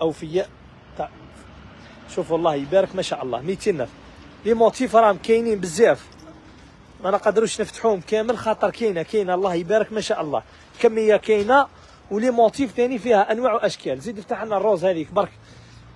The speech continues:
خلي يشوفوا اللي عجبتها كشمه واحده، والله دير capture ديكرون وتجي الح-، المحلات يعطيو لها.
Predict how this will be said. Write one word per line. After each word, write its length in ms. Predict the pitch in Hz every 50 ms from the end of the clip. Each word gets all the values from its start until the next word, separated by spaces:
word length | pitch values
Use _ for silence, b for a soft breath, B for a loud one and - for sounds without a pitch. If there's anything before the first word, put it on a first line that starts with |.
| -
خلي 220 | - 208 214 185 185
يشوفوا 460 | 165 - 214 208 180 175 226 240 226 - B B B B B B B B -
اللي 120 | 202 214
عجبتها 380 | 214 202 175 185 247 - 220 208
كشمه 260 | 208 - - 220 226
واحده، 340 | 233 233 - - 175 220 220
والله 200 | 233 240 240 247
دير 200 | 220 180 233 220
capture 400 | - - 240 214 - - 233 220
ديكرون 460 | 175 180 226 - - 247 269 262 247 247 - - - - - - - - - - - - - - - -
وتجي 380 | 208 196 160 165 220 254 254
الح-، 260 | 240 208 220 - -
المحلات 720 | 226 226 233 233 226 220 226 - - 233 240 262 254 - -
يعطيو 320 | 233 196 - 214 196 175
لها. 220 | 139 135 147 165